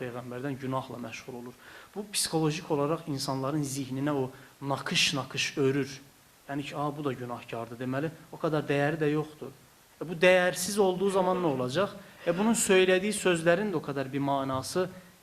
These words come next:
bir dəyəri yoxdur. Belə-belə sənin əlindən alırlar bu. Bugün kimin təvəllüdünə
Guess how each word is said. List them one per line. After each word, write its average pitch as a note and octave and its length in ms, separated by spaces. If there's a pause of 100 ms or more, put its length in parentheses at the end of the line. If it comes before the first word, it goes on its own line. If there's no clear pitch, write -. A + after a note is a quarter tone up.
(240)
bir C#3+ 60
dəyəri C#3 480
yoxdur. D3+ 420 (1200)
Belə-belə F3 480
sənin E3 360
əlindən D3+ 480
alırlar C3+ 600
bu. B2+ 120 (840)
Bugün D3 340
kimin F3+ 220
təvəllüdünə C3 500